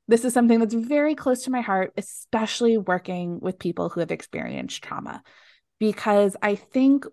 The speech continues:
when we look at how people cope, having had multiple experiences of trauma,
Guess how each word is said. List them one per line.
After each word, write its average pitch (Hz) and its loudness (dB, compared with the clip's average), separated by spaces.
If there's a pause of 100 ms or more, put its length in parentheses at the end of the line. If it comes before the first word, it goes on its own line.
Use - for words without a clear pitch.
(360)
when 208 2
we 208 2
look 226 2
at 240 -2
how 208 -4
people 196 -4
cope, 214 -2
having 190 0
had 185 -2
multiple 180 -4
experiences 185 -4
of 175 -8
trauma, 208 -4